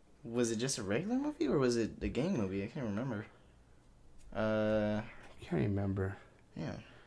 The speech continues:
Speaker 2: I can't remember. I just know you just watched something recently, and I was like, "Oh shit, yeah, that's this movie and that movie." I know your sister went out wa-,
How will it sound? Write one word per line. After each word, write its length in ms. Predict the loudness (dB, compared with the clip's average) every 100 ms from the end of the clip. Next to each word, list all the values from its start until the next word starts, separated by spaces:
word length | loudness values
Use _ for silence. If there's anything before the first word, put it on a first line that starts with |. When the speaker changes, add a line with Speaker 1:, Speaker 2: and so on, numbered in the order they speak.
| -20 -4
Speaker 2:
I 80 | 2
can't 180 | 8 10
remember. 220 | 12 12
I 60 | 12
just 180 | 10
know 100 | 10
you 300 | 10 8 6 4
just 240 | 2 0
watched 380 | 4 10 10 10
something 380 | 6 6 8 8
recently, 460 | 8 4 4 6
and 100 | 6
I 60 | 6
was 120 | 4
like, 220 | 2 2 4
"Oh 160 | 4 4
shit, 240 | 2 2
yeah, 260 | 4 6 6
that's 280 | 4 2 -4 -20 -18 -18 -6 2
this 160 | 4
movie 120 | 8 8
and 100 | 8
that 160 | 8
movie." 160 | 6 8
I 60 |
know 80 | 10
your 100 | 10
sister 300 | 10 6 8
went 240 | 10 12 12
out 100 | 10
wa-, 180 | 8 6